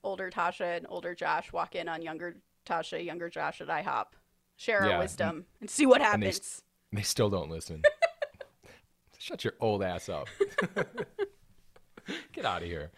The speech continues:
Speaker 1: <laughs>
Speaker 2: Yeah, what you just said about the industry is really interesting because it is really cool that you can envision anyone at any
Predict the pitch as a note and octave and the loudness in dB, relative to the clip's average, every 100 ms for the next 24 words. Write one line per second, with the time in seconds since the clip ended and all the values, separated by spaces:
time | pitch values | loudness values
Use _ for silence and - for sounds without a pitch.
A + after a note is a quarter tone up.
0 | - D#4 - - - _ _ _ _ G#2 | -12 -10 -8 -6 -6 _ _ _ _ -2
1 | F#2+ - D3+ G#3 G#3 G3 - E3+ D3 B2+ | -2 4 4 4 2 2 4 4 2 2
2 | B2+ C#3 C#3 A#2 G2+ F2+ A2+ G#2+ G#2+ - | 0 -2 -2 -2 -4 -2 0 0 -2 -6
3 | - E2+ D2 D#2 F2 D#2 C#2 - - _ | -8 -8 -10 -6 -4 -4 -6 -10 -12 _
4 | _ _ _ _ _ _ _ _ - D3 | _ _ _ _ _ _ _ _ -8 -2
5 | D#3 D3+ B2+ D3 C3 - C3+ G#2 F#2 G2 | 2 4 6 4 4 2 2 2 0 -2
6 | G#2+ G2 F2 G2 F#2+ F2 G2 G2 F#2+ F#2 | -2 -2 0 0 -2 -4 -2 0 0 -2
7 | E2 - F#2 F2+ | -4 -6 -4 -6